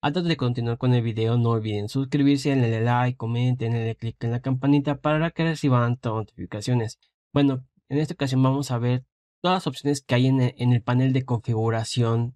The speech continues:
de Windows once. Vamos a ver más o menos de una por una. En la descripción del video o en los comentarios fijados van a estar, este, seleccionados los minutos de cada,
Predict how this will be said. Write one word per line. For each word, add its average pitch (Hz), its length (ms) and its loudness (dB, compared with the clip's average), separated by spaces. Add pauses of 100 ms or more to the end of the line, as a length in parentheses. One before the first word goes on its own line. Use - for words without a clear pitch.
(120)
de 120 200 0
Windows 117 460 2
once. 131 460 2 (100)
Vamos 135 340 2
a 127 60 2
ver 117 280 -2 (640)
más 131 200 2
o 143 40 4
menos 131 320 6
de 123 80 0
una 127 220 4
por 143 160 4
una. 139 340 2 (380)
En 143 100 2
la 139 80 4
descripción 143 440 0
del 202 140 2
video 139 600 2
o 135 240 2
en 147 500 2 (580)
los 135 220 2
comentarios 135 540 2
fijados 151 520 -4 (540)
van 151 220 -2
a 170 80 -4
estar, 139 500 -4 (360)
este, 120 960 -2
seleccionados 135 600 2
los 139 120 2
minutos 131 640 2 (680)
de 131 280 0
cada, 147 540 -2